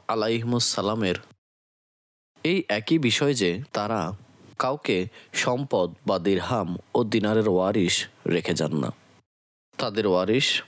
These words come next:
দিরহাম দিনারের ক্ষেত্রে হওয়া যায় না।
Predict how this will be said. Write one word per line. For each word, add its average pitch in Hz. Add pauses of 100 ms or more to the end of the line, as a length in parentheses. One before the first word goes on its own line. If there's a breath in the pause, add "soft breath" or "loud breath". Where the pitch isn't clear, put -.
(800)
দিরহাম 139
দিনারের 127
ক্ষেত্রে 95 (140)
হওয়া 95
যায় 82
না। 80